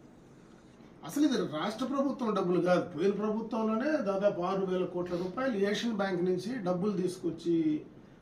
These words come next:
గవర్నమెంట్లో పెడితే, ఆ డబ్బును కూడా వేరే దానికి వాడేసి, డైవర్ట్ చేసి, పూర్తిగా కాంట్రాక్టర్లకు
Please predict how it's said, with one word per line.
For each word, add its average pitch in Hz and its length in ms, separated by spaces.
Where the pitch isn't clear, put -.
గవర్నమెంట్లో 180 540
పెడితే, 180 520
ఆ 175 200
డబ్బును 165 580
కూడా 170 460
వేరే 220 460
దానికి 185 380
వాడేసి, 135 720
డైవర్ట్ 190 580
చేసి, 202 560
పూర్తిగా 247 840
కాంట్రాక్టర్లకు 226 1040